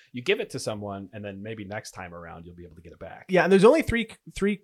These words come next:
Speaker 2: legendary creatures that care about Monarch, which now is Starscream. You mentioned Derek, Jared Carth-, Carthalion, and the original is Queen Marchesa, which is in
Speaker 1: Mm-hmm.
Speaker 2: Mardu. And this is really good for Queen Marchesa 'cause Queen Marchesa just makes you the Monarch, so you can already just care about being the Monarch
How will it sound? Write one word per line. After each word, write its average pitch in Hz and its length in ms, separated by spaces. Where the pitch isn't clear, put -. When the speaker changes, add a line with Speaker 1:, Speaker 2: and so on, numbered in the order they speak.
Speaker 2:
legendary 151 440
creatures 143 300
that 127 120
care 147 160
about 123 260
Monarch, 117 400
which 131 220
now 120 240
is 120 220
Starscream. 127 720
You 139 80
mentioned 151 400
Derek, 143 380
Jared 139 260
Carth-, 120 240
Carthalion, 139 680
and 156 220
the 151 100
original 247 400
is 170 120
Queen 190 240
Marchesa, 170 500
which 139 160
is 135 140
in 127 60
Speaker 1:
Mm-hmm. 127 120
Speaker 2:
Mardu. 127 400
And 160 100
this 247 120
is 262 80
really 208 240
good 214 200
for 185 120
Queen 170 180
Marchesa 143 400
'cause 139 160
Queen 151 180
Marchesa 127 380
just 120 220
makes 110 300
you 104 240
the 139 80
Monarch, 151 440
so 127 200
you 117 160
can 127 160
already 113 240
just - 240
care 120 340
about 135 500
being 143 420
the 180 60
Monarch 180 520